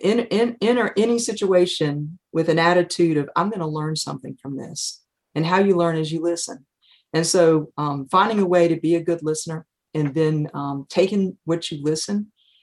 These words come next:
uh, what you've listened and what you've learned, and applying that moving forward is, you know, is just, um, is, I think, the key to, uh, to doing good things and to,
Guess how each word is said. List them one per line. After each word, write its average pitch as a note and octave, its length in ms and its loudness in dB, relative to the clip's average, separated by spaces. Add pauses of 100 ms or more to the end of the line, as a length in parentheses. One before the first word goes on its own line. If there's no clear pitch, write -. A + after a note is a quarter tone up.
(240)
uh, D#3 140 4
what F3+ 260 2
you've E3 160 0
listened E3+ 460 0
and D3 220 0
what D3 180 -8
you've C#3+ 180 -4
learned, F#3 520 -2
and D3 80 -4
applying D#3+ 440 -2
that D#3 220 -4
moving D3 300 -4
forward E3 420 2
is, - 400 -6
you D3+ 120 -6
know, C#3 280 -6
is C#3 220 -8
just, - 460 -8
um, C3 340 -12 (580)
is, D3 140 -2
I D#3+ 100 0
think, D3+ 300 -4
the D3 80 -4
key C#3+ 480 -4
to, C3+ 300 -4 (460)
uh, D3 180 -6
to D#3+ 140 -2
doing D#3+ 300 2
good C#3 220 -4
things D3 380 -6
and C3+ 160 -6
to, C#3 220 -8